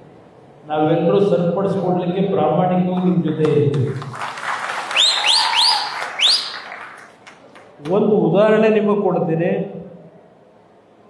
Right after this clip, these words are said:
ಇನ್ನೊಂದು ನಮ್ಮ ಸಮಾಜದ ಉಪಜಾತಿ ಸರ್ಪ ವಕೀಲರಿದ್ದಾರೆ. ಸರ್ಪ ವಕೀಲರು ಬಹುಶಃ ನಿಮಗೆ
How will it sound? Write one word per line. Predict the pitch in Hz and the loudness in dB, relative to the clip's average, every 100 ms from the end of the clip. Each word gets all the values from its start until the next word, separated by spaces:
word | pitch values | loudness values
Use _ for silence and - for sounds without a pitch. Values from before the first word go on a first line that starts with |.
| - - - - - - 170 | -20 -20 -20 -20 -20 -16 -6
ಇನ್ನೊಂದು | 202 220 220 220 220 190 | -2 0 4 6 6 6
ನಮ್ಮ | 180 185 - | 4 2 0
ಸಮಾಜದ | 185 196 196 - 208 - | -2 -2 -2 -2 -2 0
ಉಪಜಾತಿ | 185 202 196 196 196 196 - | 0 -2 0 0 0 0 -2
ಸರ್ಪ | 160 - - 208 196 - - - - | -2 -2 0 0 2 2 0 -2 -2
ವಕೀಲರಿದ್ದಾರೆ. | 175 175 185 175 160 151 127 123 143 - - - - - - - - - - - - - - - - - - - - - - - - - - - | 0 0 -2 -2 -2 -2 -2 -4 -6 -10 -14 -18 -20 -20 -20 -20 -20 -20 -20 -20 -20 -20 -20 -20 -20 -20 -20 -20 -20 -20 -20 -20 -20 -20 -20 -4
ಸರ್ಪ | 175 - 175 175 | 2 4 6 4
ವಕೀಲರು | - 139 131 123 - - - - - - - - - - - - - - - - 151 | 4 2 2 2 0 -4 -8 -12 -18 -20 -20 -20 -20 -20 -20 -20 -20 -20 -20 -18 -2
ಬಹುಶಃ | 185 185 190 185 | 2 4 6 6
ನಿಮಗೆ | 185 180 | 6 4